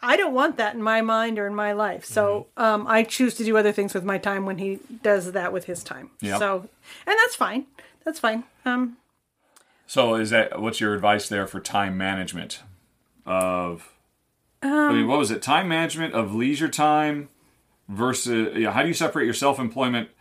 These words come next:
Speaker 2: I mean, obviously he's just pointing out, look, we're, we're both self-employed. How do we actually manage our time?
Speaker 1: I think you're just pretty easygoing.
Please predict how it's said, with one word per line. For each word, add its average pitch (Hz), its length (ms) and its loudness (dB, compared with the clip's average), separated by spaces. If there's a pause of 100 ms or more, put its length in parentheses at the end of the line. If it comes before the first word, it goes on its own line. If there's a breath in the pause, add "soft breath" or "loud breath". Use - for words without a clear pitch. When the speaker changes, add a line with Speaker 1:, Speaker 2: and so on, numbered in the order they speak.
(140 soft breath)
Speaker 2:
I 143 60 -6
mean, 160 80 2
obviously 165 380 4
he's 165 100 0
just 147 140 -6
pointing 139 180 -2
out, 123 160 0
look, 139 180 -4
we're, 113 100 -8
we're 123 140 -4
both 135 300 2
self-employed. 110 880 -2 (480 soft breath)
How 131 180 4
do 127 60 2
we 120 100 0
actually 113 260 0
manage 101 260 -2
our 92 100 0
time? 82 400 -6 (1300 loud breath)
Speaker 1:
I 311 140 4
think 359 280 0
you're 277 140 4
just 254 260 0
pretty 247 220 0
easygoing. 196 720 -2